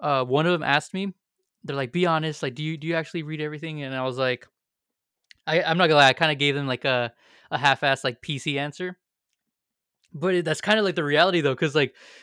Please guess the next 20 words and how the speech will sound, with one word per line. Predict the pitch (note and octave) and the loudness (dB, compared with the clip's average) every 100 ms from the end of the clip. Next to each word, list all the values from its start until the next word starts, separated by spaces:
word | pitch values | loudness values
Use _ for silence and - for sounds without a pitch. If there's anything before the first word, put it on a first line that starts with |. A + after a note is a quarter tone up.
| _ | _
one, | C#3+ C#3+ D#3+ A3+ - | 0 4 4 4 2
I | D3+ | 2
j-, | D#3 | 4
I | C#3+ | 2
scan | C#3+ - - D#3 D3+ G3 | 2 -2 0 2 2 0
to | - D3+ | 0 0
make | D3 | 0
sure | - D3+ | -2 0
they | C#3+ | 2
have | D3 C#3 | 2 2
all | C#3+ C#3+ | 2 2
of, | D3 C3+ | 2 0
like, | C#3 - | -2 0
the, | D3 C3 B2 | 0 0 0
the | B2 | -2
minimum | C3 C#3 D3 C#3+ | -2 -2 -2 -2
requirements | C3 - C3+ C#3+ C3 | -4 -2 0 0 -4
on | C3+ | -6
the | A#2+ | -6
prompt. | - C3 G3 - | -4 -2 -4 -12